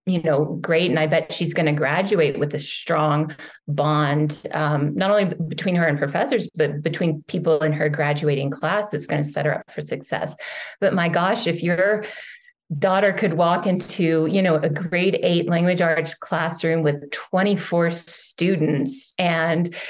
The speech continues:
you know, an educational assistant to help those with complex learning needs would pop in a few times a week, like, that's gonna do so much, um, the school that I started at was horribly underfunded,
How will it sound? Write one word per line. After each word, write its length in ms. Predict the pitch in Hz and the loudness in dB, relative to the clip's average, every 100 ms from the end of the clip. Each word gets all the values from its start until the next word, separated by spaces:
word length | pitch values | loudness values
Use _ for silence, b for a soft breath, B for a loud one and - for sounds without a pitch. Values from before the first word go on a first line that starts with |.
| B B | B B
you 140 | - 196 | 0 2
know, 220 | 185 175 | 4 4
an 240 | 185 180 | 2 0
educational 720 | 190 190 214 208 185 - 196 175 | 0 2 2 2 0 0 2 2
assistant 580 | 175 165 165 - 185 | 2 -2 -2 -2 -2
to 80 | 190 | -2
help 400 | 185 180 170 160 | -2 0 2 2
those 320 | 175 170 170 | 4 4 2
with 160 | 151 156 | 0 -4
complex 720 | - 165 170 170 170 165 - - | 0 0 2 0 0 0 -4 -2
learning 320 | 160 165 202 | 0 2 4
needs 420 | 175 151 147 147 | 4 4 2 -2
would 240 | 170 165 147 | -2 -2 -2
pop 360 | - 170 170 180 | -6 -2 0 2
in 180 | 190 | 2
a 140 | 180 160 | 2 0
few 180 | - 156 | -2 -6
times 380 | - 160 160 | -2 0 0
a 60 | 147 | 0
week, 520 | 147 202 165 147 147 B B B B - | 0 2 2 0 -6 B B B B -4
like, 180 | 185 | -2
that's 300 | 180 175 190 | 0 0 -2
gonna 240 | - 180 170 | 0 2 2
do 120 | 151 | 0
so 520 | 151 - - 160 165 | -2 -4 2 4 4
much, 800 | 156 147 147 147 - - - - B B B B - | 2 0 0 0 -4 -8 -10 -10 B B B B -2
um, 480 | 170 156 151 160 170 | 0 2 2 2 2
the 120 | 180 | 0
school 460 | 180 - 196 185 180 | 0 0 0 2 2
that 140 | 165 | 2
I 300 | 147 160 233 | 2 2 2
started 680 | 262 - - 151 143 151 147 | 0 -4 -2 0 2 2 0
at 300 | 139 151 151 | 0 0 2
was 260 | 147 147 - _ _ _ _ | 2 0 -12 _ _ _ _
horribly 580 | 196 185 175 151 151 143 | 2 4 4 2 2 0
underfunded, 1080 | - 147 147 151 151 - - - - 170 | 0 0 0 -2 -2 -4 -4 -4 -2 -4